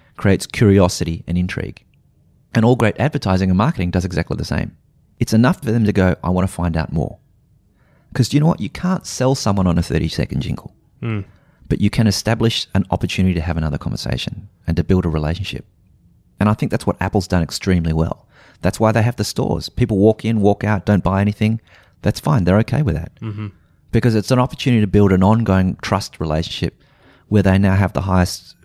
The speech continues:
Speaker 1: retail density per square meter in the world.
Speaker 2: Mm-hmm.
Speaker 1: 'Cause people explicitly trust the people and the products that they produce.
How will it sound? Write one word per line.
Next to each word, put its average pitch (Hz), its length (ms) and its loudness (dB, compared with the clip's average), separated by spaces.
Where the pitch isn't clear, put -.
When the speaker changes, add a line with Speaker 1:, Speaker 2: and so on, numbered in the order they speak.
Speaker 1:
retail 98 380 2
density 87 400 0
per 90 200 2
square 87 300 0
meter 92 200 4
in 87 60 4
the 95 80 4
world. - 440 2
Speaker 2:
Mm-hmm. 107 260 -6
Speaker 1:
'Cause 135 120 2
people 147 320 2
explicitly - 760 -2
trust - 420 -4
the - 60 -10
people 107 300 -2
and 92 80 0
the 85 60 -2
products - 360 -2
that 73 100 -8
they 78 80 -2
produce. - 480 -6